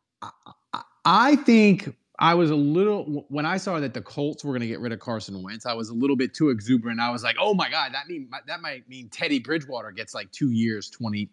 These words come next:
twenty, twenty-two million dollars." That was a little crazy by my part. But I look at this market, and I think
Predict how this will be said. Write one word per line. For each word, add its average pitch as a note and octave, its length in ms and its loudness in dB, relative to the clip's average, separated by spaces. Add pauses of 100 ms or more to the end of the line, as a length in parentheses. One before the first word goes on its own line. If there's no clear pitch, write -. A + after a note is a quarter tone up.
twenty, G#2+ 400 0 (140)
twenty-two G#2 640 2
million G#2+ 400 2
dollars." G2 360 2 (200)
That B3+ 200 6
was A3 140 2
a G#3 40 6
little F3 240 4
crazy B2+ 360 -2
by G#2 140 -6
my G#2 220 -6
part. - 160 -16 (500)
But C#3 320 2
I F#3 240 2
look B3 180 0
at F3+ 60 0
this C3 160 -2
market, E3 500 -6 (480)
and B2+ 380 -8 (140)
I D3 240 0
think F3 460 -4